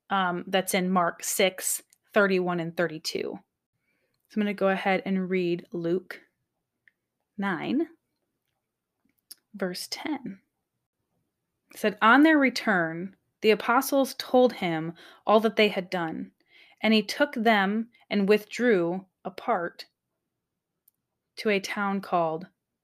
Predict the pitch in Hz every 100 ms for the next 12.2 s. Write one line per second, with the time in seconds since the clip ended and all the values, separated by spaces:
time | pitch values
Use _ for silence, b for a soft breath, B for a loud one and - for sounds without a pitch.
0 | _ - 180 - 196 175 - - _ _
1 | _ _ _ _ _ _ _ _ _ _
2 | _ - 214 202 196 180 - - - 294
3 | 202 208 - - - _ _ _ _ _
4 | _ 220 208 208 196 202 196 196 190 202
5 | 190 190 196 180 175 175 - 262 175 185
6 | 226 _ _ _ _ _ _ _ _ _
7 | _ _ _ _ _ _ _ _ _ b
8 | b b - 202 208 - 208 196 202 214
9 | 214 208 180 180 175 - - 190 185 -
10 | 196 175 - - - 202 190 175 202 185
11 | 180 170 170 - 165 160 180 170 175 -
12 | -